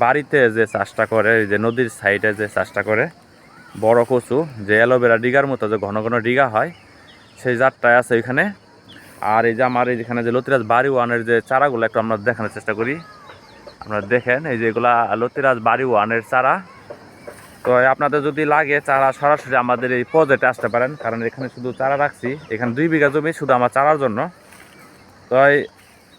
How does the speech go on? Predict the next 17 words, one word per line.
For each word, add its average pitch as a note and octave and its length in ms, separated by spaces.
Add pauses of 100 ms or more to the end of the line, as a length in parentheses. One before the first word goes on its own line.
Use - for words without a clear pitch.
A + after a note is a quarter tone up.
আমি C3+ 180
এই C3+ 100
চারাটা D#3 280
আর C#3 140
দুই D3+ 180
মাস C3+ 100 (100)
রাখবো, C3 280 (1700)
এই B2 140
দুই D3+ 160
মাসের D3 240
ভিতর C#3+ 220
বেচা D3 220
বিক্রি D3 240
করবো C3 180 (100)
ইনশাল্লাহ, B2 360 (500)
পুরাটা C3 300
চারা B2 160